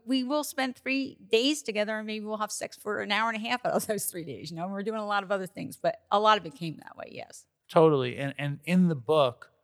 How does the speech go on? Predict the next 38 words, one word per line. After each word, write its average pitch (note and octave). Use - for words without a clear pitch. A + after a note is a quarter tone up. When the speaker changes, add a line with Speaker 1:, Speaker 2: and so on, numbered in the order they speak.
Speaker 2:
you E3
have E3
a C3
chapter B2+
that B2
you B2+
called B2+
promiscuity. C#3+
You B2+
have B2+
a C3
chapter D3
that B2
you C3+
called C3
sex. -
And C#3
I F3
think F3
it's C#3
very D3+
relevant C3+
to -
your B2+
story C3+
and B2+
also C#3
to C3+
the C3
way C3
your B2+
addiction B2
played B2+
out. C3+
So B2+
do C#3+
you D3+
wanna C#3+